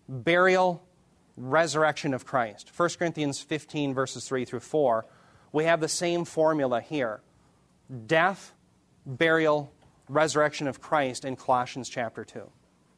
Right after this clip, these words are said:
Okay, so the cutting off or the circumcision of Christ was where he was cut off from the land of the living. Now, the significance of that, of course, is, again, just as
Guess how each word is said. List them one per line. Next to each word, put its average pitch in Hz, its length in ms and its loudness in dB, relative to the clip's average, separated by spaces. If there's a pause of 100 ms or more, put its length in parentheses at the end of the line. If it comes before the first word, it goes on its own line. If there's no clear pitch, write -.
(220)
Okay, 143 260 -2
so 170 180 -2
the 143 100 0
cutting 214 440 0
off 180 440 2 (200)
or 147 120 4
the 139 100 0
circumcision 170 760 0
of 135 140 -4
Christ 131 460 0 (360)
was 147 240 2
where 156 200 2
he 185 200 -2
was 160 220 0
cut 170 240 0
off 156 200 4
from 151 120 0
the 139 100 4
land 139 240 0
of 127 60 0
the 120 60 -6
living. 139 340 -2
Now, 151 240 0 (260)
the 160 100 -2
significance 202 680 0
of 147 120 -2
that, 131 200 4
of 127 120 -4
course, 135 340 0
is, 147 200 -8 (280)
again, 156 380 0 (560)
just 180 280 0
as 170 200 0